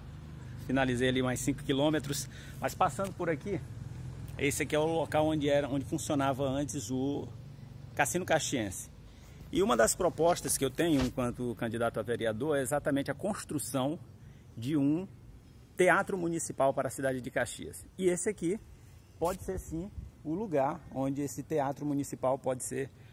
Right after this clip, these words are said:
construído. O teatro, a gente sabe que é o lugar onde as pessoas podem fazer as suas apresentações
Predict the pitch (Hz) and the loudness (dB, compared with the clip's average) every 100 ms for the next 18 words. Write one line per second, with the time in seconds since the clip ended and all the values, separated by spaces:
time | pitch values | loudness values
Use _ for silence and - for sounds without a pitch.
0 | - - - 170 151 - 143 110 95 - | -20 -20 0 2 2 0 -2 -2 -6 -14
1 | - - - - - 220 175 208 139 117 | -20 -20 -20 -12 2 6 8 6 2 -2
2 | 139 - 139 139 147 131 139 120 110 117 | -2 2 2 2 0 0 0 2 0 0
3 | - - - - - - 117 120 120 120 | -8 -16 -20 -20 -20 -12 -4 -2 0 0
4 | 117 131 - 123 - 127 151 - 170 110 | -2 -4 -6 -6 -2 -2 0 2 2 2
5 | 110 156 127 - - - 110 139 127 135 | 0 0 -2 -6 -14 -8 -2 0 0 0
6 | 135 123 131 120 - 123 123 113 | 0 -2 -2 -2 -2 -6 -6 -8